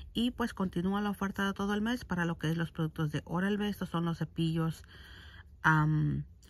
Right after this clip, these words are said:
eléctricos. Y también por acá los productos más caros de Crest Whitening, que son las banditas,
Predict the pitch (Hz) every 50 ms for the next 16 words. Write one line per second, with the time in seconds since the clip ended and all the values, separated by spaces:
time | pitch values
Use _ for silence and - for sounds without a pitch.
0 | - - - 165 165 180 - - - 208 220 - - 247 233 - - - 180 -
1 | - 170 165 165 156 160 165 - - 156 151 156 - - 151 156 170 165 160 -
2 | - 160 151 151 147 - - 160 156 160 160 151 151 151 - - - 202 208 208
3 | 202 202 202 - - - - - - - - - 147 160 165 156 160 165 165 160
4 | 165 160 - - - - - - - - - - 165 160 165 170 165 165 151 143
5 | 151 - 190 190 208 226 214 - 170 - 160 151 156 147 147 - 147 147 160 185
6 | 196 - 208 208 196 -